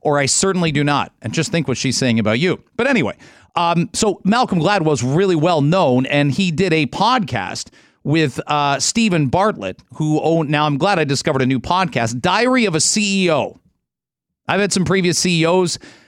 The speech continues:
I'd like to read their diaries, but this is called the Diary of a C E O podcast,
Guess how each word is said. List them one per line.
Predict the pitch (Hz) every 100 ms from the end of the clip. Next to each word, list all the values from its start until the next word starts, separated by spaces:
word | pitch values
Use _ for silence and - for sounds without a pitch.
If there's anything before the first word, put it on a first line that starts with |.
| _ _ _
I'd | 160
like | 190 185
to | 180
read | 185
their | 170 180
diaries, | 165 175 185 190 -
but | 165
this | 208 202
is | -
called | 214 208
the | 196
Diary | 156 180 208 220 226
of | 202
a | 160
C | - 208 202 196
E | 190
O | 180
podcast, | 139 196 196 151 143 110 107 -